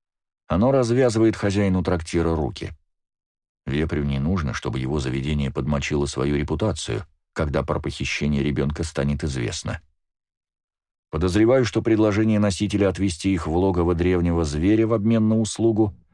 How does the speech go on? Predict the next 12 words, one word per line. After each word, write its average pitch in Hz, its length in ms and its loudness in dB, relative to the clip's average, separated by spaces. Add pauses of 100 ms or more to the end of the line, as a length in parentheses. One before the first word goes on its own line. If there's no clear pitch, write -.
Вепрь 123 340 2
потому 123 360 2
и 135 80 0
принял 92 380 0
в 98 100 0
итоге, 104 360 0 (440)
что 80 220 -2
увидел 90 420 0
возможность 90 720 -2
замять 73 580 -2
это 85 200 -4
дело. 58 380 -4